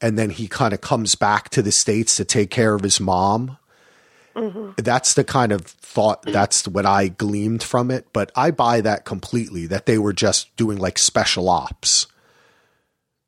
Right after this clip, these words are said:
Speaker 1: You know, that
Speaker 2: One,
Speaker 1: that
Speaker 2: one thing that, um, with the implants, I think he might have an implant based on something that Francis said to him in one of the calls,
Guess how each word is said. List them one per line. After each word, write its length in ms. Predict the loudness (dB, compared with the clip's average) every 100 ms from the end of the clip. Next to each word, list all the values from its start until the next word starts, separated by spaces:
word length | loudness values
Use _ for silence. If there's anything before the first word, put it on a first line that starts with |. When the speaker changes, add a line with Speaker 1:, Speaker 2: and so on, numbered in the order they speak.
| _ _ _ -6
Speaker 1:
You 140 | -2
know, 160 | 0 2
that 220 | 0 0
Speaker 2:
One, 220 | 2 2
Speaker 1:
that 80 | 0 _ _
Speaker 2:
one 280 | 0 0 2
thing 260 | 2 2 4
that, 240 | 2 2
um, 280 | 0 0 0
with 180 | -2 -2
the 180 | -2
implants, 580 | 0 -2 0 2 2 0 -2
I 100 | 0
think 240 | 0 -4
he 300 | -2 0 0
might 480 | -2 2 2 2 -6
have 640 | -6 0 4 4 2 -6 -4
an 120 | 0
implant 680 | 2 0 0 2 2 2 0
based 360 | -2 -2 0
on 180 | 2 2
something 460 | 0 -2 0 0 0
that 160 | -4
Francis 480 | -2 -2 -2 -6 -8
said 280 | -2 -2 -2
to 200 | -4 0
him 300 | 2 2 2
in 160 | 0 0
one 180 | 0
of 100 | 0
the 320 | 0 0 0 -4
calls, 560 | 0 4 4 2 0